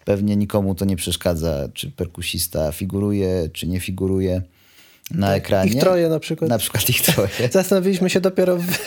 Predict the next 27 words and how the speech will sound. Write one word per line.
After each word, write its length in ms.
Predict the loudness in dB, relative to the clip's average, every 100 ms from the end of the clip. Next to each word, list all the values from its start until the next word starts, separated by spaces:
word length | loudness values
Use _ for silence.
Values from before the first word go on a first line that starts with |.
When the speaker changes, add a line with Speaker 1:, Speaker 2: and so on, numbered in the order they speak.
| -10 -10 -10 -4
Speaker 2:
w 260 | -2 0 2
roku, 500 | 0 0 0 0 0 -6 -14 -20 -16 -6 0
teraz, 220 | 2 2 -2 -4 -10 -12 -12 -12 -6
w 40 | -2
roku 200 | 0 2
dwa 120 | 2
tysiące 360 | 2 0 2
osiemnastym. 640 | 0 0 0 0 -2 -6 -2
Speaker 1:
Natomiast 800 | 2 2 4 2 4 2 0 -2 -6 -16 _ _ _ _ _ _ -10
w 100 | -4
zespole 360 | -2 2 2
rockowym, 460 | 2 2 0 2 0
no, 80 | 2
brak 240 | 2 2
perkusisty 560 | -2 -2 0 0 0 2
na 120 | 0
scenie, 380 | 2 2 2 0
m-, 280 | -4 0 0
rockowym, 580 | 2 2 2 0 -4 -8
metalowym 600 | -10 -4 -2 0 0 -2
prawie, 300 | -4 -10 -14 _ _ _ _ -20 _ _ _ _
z-, 260 | -4 -2 0
brak 320 | 0 0 -4
perkusisty 640 | -4 -4 -2 -4 -2 0 0
na 120 | 0
scenie 300 | 0 -2 0
doskwiera. 540 | -2 -4 -8 -10 -10